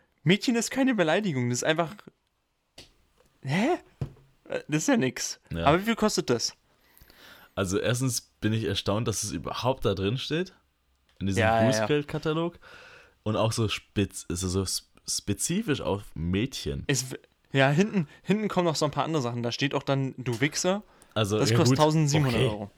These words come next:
Speaker 2: Okay, „du Wichser“, versteh ich.
Speaker 1: Aber
Speaker 2: Das ist eine
Speaker 1: eins sieben.
Speaker 2: Beleidigung.
Speaker 1: Ich nenn, ich nenn
Speaker 2: Aber
Speaker 1: Bullen, ich nenn Bullen Wichser und muss eins sieben zahlen? Sag
Speaker 2: Ja,
Speaker 1: mal,
Speaker 2: aber, aber ich m-,
Speaker 1: den
Speaker 2: nenne
Speaker 1: Arsch offen?
Speaker 2: Bullen ein Mädchen. Das ist ja, d-,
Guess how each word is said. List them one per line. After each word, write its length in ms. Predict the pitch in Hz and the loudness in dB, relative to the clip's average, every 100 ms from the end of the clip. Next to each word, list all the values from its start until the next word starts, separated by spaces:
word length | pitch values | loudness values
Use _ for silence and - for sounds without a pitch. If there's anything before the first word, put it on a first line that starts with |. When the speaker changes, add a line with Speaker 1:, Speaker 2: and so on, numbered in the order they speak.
| _ _ | _ _
Speaker 2:
Okay, 420 | 98 - 113 90 _ | -4 0 0 -2 _
„du 160 | 107 95 | -2 2
Wichser“, 420 | 131 131 92 73 - | 0 0 -6 -8 -16
versteh 440 | - 87 - 113 95 | -6 -4 0 0 0
ich. 120 | - | 2
Speaker 1:
Aber 140 | 139 - | 4 4
Speaker 2:
Das 100 | - | 6
ist 60 | |
eine 60 | 240 | 4
Speaker 1:
eins 180 | 101 - | 6 4
sieben. 300 | 110 117 190 | 6 6 6
Speaker 2:
Beleidigung. 560 | 120 104 156 131 92 | 6 4 2 2 2
Speaker 1:
Ich 140 | 190 165 | 4 4
nenn, 260 | 190 247 233 | 4 2 0
ich 180 | 196 147 | -2 2
nenn 260 | 180 220 | 4 4
Speaker 2:
Aber 320 | 160 113 233 - | 6 6 6 4
Speaker 1:
Bullen, 100 | - - - - | -4 -14 -20 -4
ich 160 | 165 | -2
nenn 260 | 151 196 185 | 4 4 4
Bullen 320 | 147 220 190 | 4 4 4
Wichser 300 | 214 247 - | 0 0 0
und 120 | 180 | 0
muss 220 | 170 175 - | 2 0 4
eins 260 | 170 151 | 2 4
sieben 280 | 143 190 277 | 0 2 2
zahlen? 420 | 233 143 170 339 320 _ _ _ _ _ _ _ _ - | 4 2 2 0 -4 _ _ _ _ _ _ _ _ -2
Sag 120 | - | 4
Speaker 2:
Ja, 40 | |
Speaker 1:
mal, 80 | 127 | 4
Speaker 2:
aber, 240 | 107 98 62 | 4 2 0
aber 220 | 98 101 | 2 2
ich 120 | 95 | 0
m-, 60 | 98 | -2
Speaker 1:
den 180 | 95 98 | -2 0
Speaker 2:
nenne 160 | 101 | 2
Speaker 1:
Arsch 220 | 101 143 101 | 4 4 4
offen? 140 | 117 | 4
Speaker 2:
Bullen 640 | 135 135 101 - 87 87 87 | 4 2 -4 -6 -4 -4 -2
ein 40 | |
Mädchen. 680 | 87 120 151 - 87 110 220 - _ _ _ _ _ _ _ | 0 -2 -2 -2 -2 -2 -6 -12 _ _ _ _ _ _ _
Das 140 | - 98 | -4 -2
ist 200 | 101 107 | 0 0
ja, 540 | 104 92 92 85 71 | 0 2 0 -2 -4
d-, 440 | 55 57 50 - | -8 -12 -14 -14